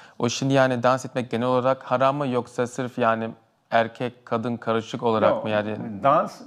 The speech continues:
Speaker 2: dans haramdır. Böyle efendim kadın kadınla yapsa falan diye
Speaker 1: Hı hı.
Speaker 2: böyle bir o şey yok. Böyle efendim
Speaker 1: Hı hı.
Speaker 2: dans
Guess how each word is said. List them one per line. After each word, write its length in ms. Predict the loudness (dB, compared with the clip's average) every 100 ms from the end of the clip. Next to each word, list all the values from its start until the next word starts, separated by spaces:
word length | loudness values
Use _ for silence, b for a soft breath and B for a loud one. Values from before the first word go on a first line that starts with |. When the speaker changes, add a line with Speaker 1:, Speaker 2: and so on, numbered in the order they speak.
| -6
Speaker 2:
dans 260 | -4 -2 2
haramdır. 420 | 2 2 0 2
Böyle 160 | 2 2
efendim 260 | 0 -4 -2
kadın 320 | -2 -2 -2
kadınla 360 | -2 0 0
yapsa 360 | 2 2 2 -2
falan 220 | 0 -2
diye 120 | -2 -2
Speaker 1:
Hı 40 |
hı. 40 | -2
Speaker 2:
böyle 220 | -4 -6
bir 120 | -4
o 340 | -4 -4 -6 -8
şey 300 | -6 -4 -2
yok. 220 | -2 0
Böyle 120 | -2
efendim 240 | 0 -2 0
Speaker 1:
Hı 40 |
hı. 40 | 2
Speaker 2:
dans 340 | 2 0